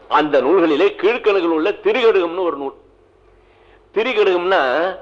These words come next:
பாருங்க, மருத்துவத்துக்கு மருத்துவம், அறிவுக்கு அறிவு, ரெண்டு சேர்த்து சொன்னது. அப்படிப்பட்டது காலம். இந்த சுக்கு, அஹ், மிளகு, திப்பிலி, இது மூணு சேர்ந்ததுன்னா ரொம்ப நல்லது உடம்புக்கு.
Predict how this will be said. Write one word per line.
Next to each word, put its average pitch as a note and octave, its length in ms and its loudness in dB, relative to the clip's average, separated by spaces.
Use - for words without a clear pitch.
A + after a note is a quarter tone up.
பாருங்க, D3 300 0
மருத்துவத்துக்கு E3+ 640 0
மருத்துவம், E3+ 460 0
அறிவுக்கு F3 400 0
அறிவு, D#3+ 360 0
ரெண்டு E3+ 300 -2
சேர்த்து D3 240 0
சொன்னது. B2+ 340 -6
அப்படிப்பட்டது G#2+ 440 -6
காலம். G2 260 -4
இந்த A#2 160 0
சுக்கு, - 720 0
அஹ், C3+ 280 -2
மிளகு, F3 580 0
திப்பிலி, E3+ 280 -4
இது E3 180 0
மூணு E3+ 280 -2
சேர்ந்ததுன்னா D3+ 460 0
ரொம்ப D3+ 260 0
நல்லது C#3+ 280 0
உடம்புக்கு. B2 380 -2